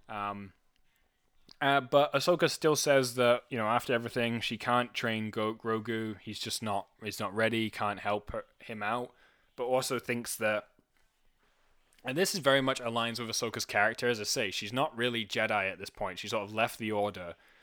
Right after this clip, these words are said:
So I also think that she's saying no to this because she does want Grogu to decide, and she wants it to be his choice.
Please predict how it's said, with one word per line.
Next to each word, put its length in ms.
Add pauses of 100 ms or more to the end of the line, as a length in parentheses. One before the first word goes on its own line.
(180)
So 140
I 80
also 280
think 200
that 120
she's 200
saying 360
no 220
to 120
this 240
because 340
she 140
does 360
want 260
Grogu 420
to 100
decide, 640 (500)
and 120
she 80
wants 260
it 80
to 80
be 160
his 260
choice. 600